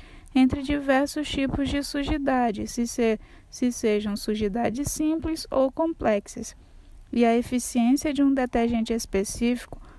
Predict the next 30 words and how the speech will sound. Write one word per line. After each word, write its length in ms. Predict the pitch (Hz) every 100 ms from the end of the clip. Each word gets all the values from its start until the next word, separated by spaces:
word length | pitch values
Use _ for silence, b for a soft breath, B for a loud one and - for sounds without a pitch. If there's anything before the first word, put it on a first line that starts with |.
| B
também 440 | - 330 294 294 311
vai 120 | 277
depender 460 | 247 247 240 233
da 140 | 226 220
composição 920 | - 277 - 285 285 302 - 277 285
dos 160 | 277 277
resíduos 640 | 285 285 254 262 269 262
e 80 | 269
de 120 | 269
seu 320 | 285 - 262 269
estado 520 | - - 269 294 -
físico. 680 | - - 214 190 214 - - - - b b b b b b b - -
Outro 800 | - 233 233 247 262 - - 320
fator 720 | 320 311 311 - 247 240 262 -
ainda 600 | 320 285 254 247 240 247 b b -
é 160 | 233
a 80 | 233
temperatura, 1120 | - 277 302 294 285 294 - 247 247 226 208 b b b b 240
em 120 | 220
que 140 | 226
a 80 | 208
variação 720 | 208 208 208 208 214 - 277
na 160 | 311 302
temperatura 800 | 311 294 285 285 277 254 254 247
de 100 | 254
aplicação 800 | 254 285 262 277 285 - 247 240
dos 160 | 247
agentes 420 | 240 226 214 214
de 120 | - 220
limpeza 600 | 247 269 254 254 262